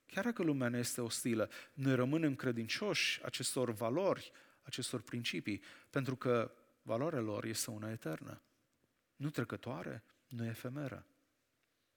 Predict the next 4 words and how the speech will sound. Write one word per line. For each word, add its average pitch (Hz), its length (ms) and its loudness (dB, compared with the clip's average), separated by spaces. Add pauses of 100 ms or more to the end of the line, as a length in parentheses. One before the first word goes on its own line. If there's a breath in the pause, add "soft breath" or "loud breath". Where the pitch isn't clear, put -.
(2750 loud breath)
Când 139 440 4 (1900 loud breath)
ne 123 160 0
vom 120 200 4
uita 120 600 10